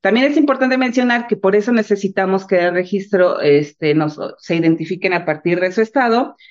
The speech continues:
porque en función de eso vamos a poder nosotros, este, direccionar la información. Si son de tal estado, van a poder visualizar los mapas del estado de Nuevo León. Si son de tal estado, solamente la información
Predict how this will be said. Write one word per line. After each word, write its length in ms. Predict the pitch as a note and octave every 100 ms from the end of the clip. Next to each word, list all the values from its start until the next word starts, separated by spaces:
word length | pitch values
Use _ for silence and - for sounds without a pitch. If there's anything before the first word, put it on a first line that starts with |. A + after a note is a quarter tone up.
| _
porque 240 | - F#3+ G3+
en 100 | G3+
función 460 | G#3 G#3 A#3 C4+
de 140 | C4 B3+
eso 200 | A#3+ A#3+
vamos 340 | A3 G#3 G#3+
a 120 | G3
poder 240 | F#3+ F#3 F#3+
nosotros, 680 | G3+ G3+ A3+ A3 G3 G3+ G3+
este, 720 | F3 D#3+ - D#3+ D3+ C#3+ C#3+ _ _ -
direccionar 540 | F3+ F3 F3+ F#3+ G3
la 60 | G3
información. 600 | G3 G3+ G3+ G3 G#3+ G#3
Si 140 | F#3
son 180 | E3 G3
de 120 | F#3
tal 180 | F#3 F#3
estado, 380 | F#3 G3 F#3 F3+
van 140 | E3+
a 120 | E3
poder 180 | E3 D#3+
visualizar 540 | D#3+ D#3+ D#3 D3+ D#3 D#3
los 140 | D3+
mapas 420 | D3+ D3 D3+ C#3+
del 240 | C3 A#2+ G#2
estado 400 | - D3 C3 G#2+
de 400 | G2 C#2+ B1+ - _
Nuevo 320 | B2 A2+ C#3 D#3+
León. 380 | A3+ C4 B3+
Si 100 | A#3
son 220 | F#3 F3+ E3
de 140 | D3+
tal 160 | D#3+ D3+
estado, 400 | C#3+ E3+ E3+ E3+
solamente 640 | F3 F3 E3+ D#3+ D#3+ E3
la 120 | D#3+
información 680 | C#3 D3 C#3+ C#3+ D3 F#3+ G3